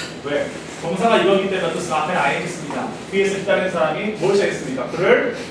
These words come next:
재촉하기 시작합니다. 스타트는 to로 써도 상관없습니다. to rush. 여기는 아이엔지나 to rush 둘 다 가능합니다.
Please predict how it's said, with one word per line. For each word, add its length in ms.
재촉하기 480
시작합니다. 500
스타트는 580
to로 200
써도 140
상관없습니다. 680
to 180
rush. 360
여기는 380
아이엔지나 500
to 80
rush 220
둘 120
다 120
가능합니다. 420